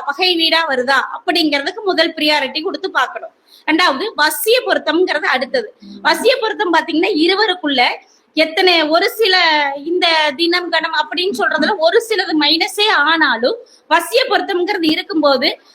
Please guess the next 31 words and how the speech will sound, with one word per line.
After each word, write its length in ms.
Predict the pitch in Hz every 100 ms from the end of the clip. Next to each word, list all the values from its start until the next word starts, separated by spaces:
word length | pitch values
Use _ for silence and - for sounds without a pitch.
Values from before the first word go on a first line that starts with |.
| _
அந்த 340 | - 370 392 381
குடும்பம் 540 | 359 381 392 330 494
நல்ல 300 | 427 349 403
விதமா 320 | 392 330 311 415
ஒருவருக்கொருவர் 680 | 403 330 349 339 311 294 427
அனுசரணையோட 840 | 320 285 359 427 330 311 285 285 381 453 _
அந்த 220 | - 330
கணவனும் 500 | 349 311 339 359 381
பொண்ணு-, 280 | 370 294 302
அஹ், 160 | 294 277
மனைவியும், 480 | 294 320 330 311 247
அதாவது 460 | 247 311 320 311 285 - - - - _ _
குக்கர்ல 420 | 370 381 415 415 494
சாப்பாடு 460 | 403 349 381 392 427
சமைக்கிறதுக்கு 720 | 320 302 359 - 415 403 381 349
முன்னாடி 320 | 349 370 415
ரெண்டு 240 | 339 330 339
பேர்த்துக்குள்ள 400 | 349 381 381 359
ஒரு 120 | 285
சண்டை 320 | 294 302 349
வந்தாலும் 540 | 320 311 277 262 320 - _ _ -
சமைச்சு 380 | 311 359 - 480
முடிச்சுட்டு 380 | 427 - 415 466
பரிமாறையில 640 | 330 320 392 370 320 330 494
அது 120 | 320
சமரசமா 500 | 349 294 320 330 320 302
ஆயிரும். 340 | 262 262 220 - -
அதுக்கு 320 | 285 359 -
பேரே 320 | 330 294 349
வசிய 360 | 269 262 302 320
பொருத்தம். 400 | 277 247 226